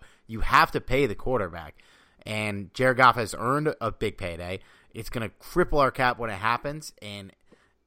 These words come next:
it might make it hard to really, really keep that championship window open. I think they can, given the amount of talent they, they'll still have around him on, on, on the books. But you gotta pay him, and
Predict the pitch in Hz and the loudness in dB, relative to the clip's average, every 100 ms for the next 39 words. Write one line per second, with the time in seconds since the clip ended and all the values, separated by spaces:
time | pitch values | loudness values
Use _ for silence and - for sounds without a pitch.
0 | _ - 127 - 135 147 143 147 143 - | _ -18 -18 -10 0 0 2 -2 -2 -2
1 | 113 147 131 127 104 - 95 92 113 135 | -2 -2 -2 -6 -8 -16 -18 -10 -4 -2
2 | 139 143 147 _ _ 117 131 139 147 147 | 0 -2 -6 _ _ -6 -2 -2 -4 -8
3 | 156 143 147 135 147 135 131 135 135 113 | -10 -8 -8 -6 -6 -6 -8 -4 -4 -2
4 | 127 - - 104 127 117 101 - 120 120 | 0 0 -2 -6 -10 -12 -12 -10 -8 -6
5 | 147 175 _ _ _ _ 120 117 110 104 | -8 -10 _ _ _ _ -10 -8 -10 -10
6 | 107 113 101 117 110 104 104 101 107 92 | -6 -6 -6 -4 -4 -4 -8 -8 -10 -10
7 | - 110 110 107 95 101 117 156 190 202 | -8 -6 -4 -6 -4 -4 -2 -4 -8 -14
8 | - 110 - 113 107 98 87 120 165 - | -10 -8 -6 -6 -6 -10 -6 -4 -4 -8
9 | - 113 - _ _ _ _ _ _ _ | -4 -4 -4 _ _ _ _ _ _ _
10 | _ _ _ 120 127 156 143 - 143 147 | _ _ _ -12 -2 0 0 0 2 0
11 | 143 123 120 110 | 0 -4 -6 -8